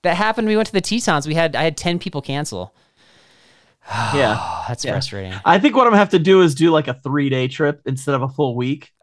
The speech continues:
Speaker 1: <laughs> Wait, wait, you were doing a full week?
Speaker 2: Well, no, no, no. Hold up. No, hold up, hold up.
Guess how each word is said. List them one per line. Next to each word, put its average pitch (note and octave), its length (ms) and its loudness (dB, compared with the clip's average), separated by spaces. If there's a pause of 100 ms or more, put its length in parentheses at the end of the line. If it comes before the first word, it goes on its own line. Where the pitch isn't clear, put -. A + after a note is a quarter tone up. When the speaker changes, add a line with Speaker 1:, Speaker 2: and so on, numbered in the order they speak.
(120)
Speaker 1:
<laughs> - 140 -2 (340)
Wait, E4+ 120 6
wait, E4 260 4
you C#4 240 0
were E4+ 80 2
doing D4 180 2
a D4+ 40 4
full B3 260 4
week? B3 380 -2
Speaker 2:
Well, C4 100 6
no, D4 120 8
no, C#4+ 120 6
no. C4+ 140 6
Hold C4+ 200 8
up. - 140 -12
No, G3+ 100 2
hold C4 140 4
up, A3 60 0
hold B3 140 0
up. A3+ 200 -4